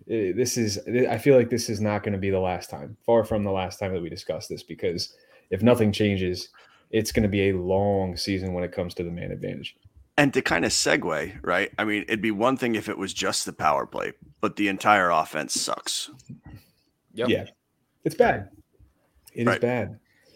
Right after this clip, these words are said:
Speaker 1: Like, we're
Speaker 2: Segue.
Speaker 1: not getting the goal
Speaker 2: Segue.
Speaker 1: support. Perfect segue. Um,
Speaker 2: <laughs>
Speaker 1: I mean, we look at this past week and the games that they played in, you know,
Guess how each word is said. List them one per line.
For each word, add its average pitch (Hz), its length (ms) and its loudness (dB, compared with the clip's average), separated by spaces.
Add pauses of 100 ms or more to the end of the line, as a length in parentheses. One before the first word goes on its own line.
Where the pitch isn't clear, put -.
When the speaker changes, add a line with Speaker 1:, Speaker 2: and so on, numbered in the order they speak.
(260)
Speaker 1:
Like, 127 140 4
we're 123 120 6
Speaker 2:
Segue. 110 120 4
Speaker 1:
not 139 120 0
getting 139 220 2
the 123 60 2
goal 123 200 4
Speaker 2:
Segue. 120 160 0 (280)
Speaker 1:
support. 95 80 -10 (920)
Perfect 139 380 2
segue. 95 480 -2 (520)
Um, 101 380 2 (440)
Speaker 2:
<laughs> - 440 -18
Speaker 1:
I 123 60 0
mean, 123 220 4
we 117 100 6
look 123 260 4
at - 120 4
this 117 180 2
past 117 360 -2
week 107 440 -4 (420)
and 98 540 0
the 104 120 -4
games 107 360 -2
that 113 140 4
they 110 100 2
played 107 320 2
in, 98 160 0
you 104 100 -4
know, 95 300 0